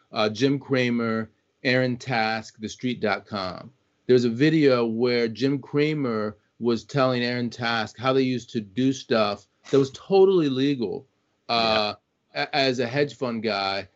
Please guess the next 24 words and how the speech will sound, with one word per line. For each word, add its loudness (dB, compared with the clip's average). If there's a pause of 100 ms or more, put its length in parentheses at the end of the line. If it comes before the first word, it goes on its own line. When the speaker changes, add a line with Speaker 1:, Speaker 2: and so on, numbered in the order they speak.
(240)
Speaker 1:
and -2
what 4
he -2
would 2
do 0
if 2
he 0
were 2
still -2
in -2
the -4
markets -4
today. 0 (280)
Uh, 0 (180)
I -2
think -2
it 0
was -2
from, -2
like, -2
two -4
thousand 0
and -10
fourteen. -6